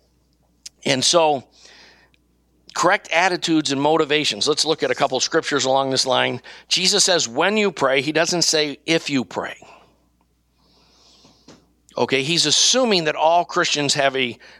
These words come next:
ongoing, disciplined, committed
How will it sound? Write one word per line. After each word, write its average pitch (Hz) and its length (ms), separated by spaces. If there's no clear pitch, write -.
ongoing, 151 920
disciplined, 170 720
committed 151 640